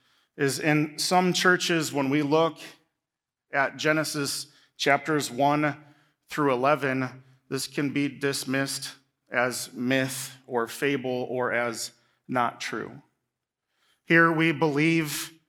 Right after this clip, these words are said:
that all Scripture is God-breathed. And so that means this story, that means some other crazy things that happen in Genesis one through eleven,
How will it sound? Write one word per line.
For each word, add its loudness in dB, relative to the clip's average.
that 2
all 4
Scripture -2
is -10
God-breathed. -6
And -8
so -2
that 6
means 0
this 2
story, 2
that 2
means -2
some -2
other 0
crazy 2
things 0
that 0
happen 4
in 0
Genesis 0
one 2
through -2
eleven, 2